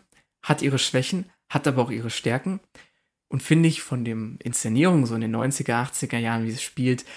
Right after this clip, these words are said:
so eine Teenager-Gruppe, die da sozusagen, ähm, in der Fantasiewelt beziehungsweise in der realen Welt so lebt,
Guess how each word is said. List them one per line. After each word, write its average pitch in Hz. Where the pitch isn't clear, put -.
so -
eine 110
Teenager-Gruppe, 139
die 131
da 123
sozusagen, 117
ähm, 110
in 127
der 117
Fantasiewelt 127
beziehungsweise 120
in 113
der 113
realen 117
Welt 117
so -
lebt, 113